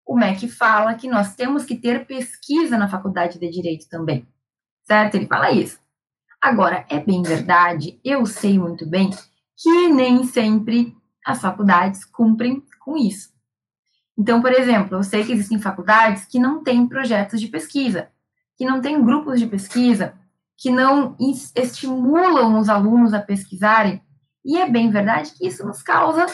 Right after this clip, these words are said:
digamos assim, um certo distanciamento. Agora, o ideal é nós termos grupos de pesquisa em que professores vão guiar alunos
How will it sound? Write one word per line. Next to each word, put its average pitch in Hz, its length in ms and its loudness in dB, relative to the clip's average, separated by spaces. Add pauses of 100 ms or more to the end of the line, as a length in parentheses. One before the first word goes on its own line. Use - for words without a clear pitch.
(300)
digamos 294 280 2
assim, 320 200 -4
um 359 80 -4
certo 302 320 -4
distanciamento. 330 880 0 (720)
Agora, 208 540 4
o 370 80 4
ideal 208 720 4
é - 80 -2
nós 302 300 0
termos 208 440 0
grupos 233 400 0
de 190 60 -2
pesquisa 262 580 -2
em 240 120 6
que 214 100 -2
professores 214 960 -2
vão 196 220 6
guiar 220 540 4
alunos 233 800 2